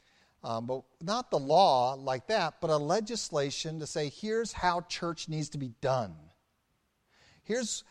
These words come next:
how it is when God is your king." When God is the one that reigns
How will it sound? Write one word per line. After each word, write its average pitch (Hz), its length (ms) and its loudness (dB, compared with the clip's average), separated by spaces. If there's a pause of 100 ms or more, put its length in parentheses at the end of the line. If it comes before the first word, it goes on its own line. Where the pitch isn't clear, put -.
how 190 340 2
it 170 100 0
is 151 360 2
when 151 240 -6
God 185 300 2
is 160 140 -2
your 156 100 -6
king." 95 560 -8 (1700)
When 156 200 0
God 160 680 8 (480)
is 175 640 4 (340)
the 156 120 0
one 175 480 4
that 170 400 6
reigns 165 600 2